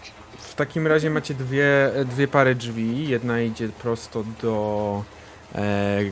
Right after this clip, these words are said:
łazien-, do kuchni, druga idzie do sypialni. Idziecie w tą stronę, gdzie jest, y, jeżeli dobrze rozumiem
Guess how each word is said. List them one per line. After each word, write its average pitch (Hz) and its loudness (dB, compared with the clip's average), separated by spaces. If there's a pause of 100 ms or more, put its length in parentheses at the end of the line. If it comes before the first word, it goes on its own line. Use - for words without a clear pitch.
(420)
łazien-, 117 4
do 117 6
kuchni, 135 0
druga 117 0
idzie 120 -2
do 113 -2
sypialni. 135 -2 (1500)
Idziecie 131 -4
w - -6 (200)
tą 196 6
stronę, 160 0 (240)
gdzie 131 0
jest, 131 0
y, 160 0
jeżeli 127 -2
dobrze 127 -2
rozumiem 110 0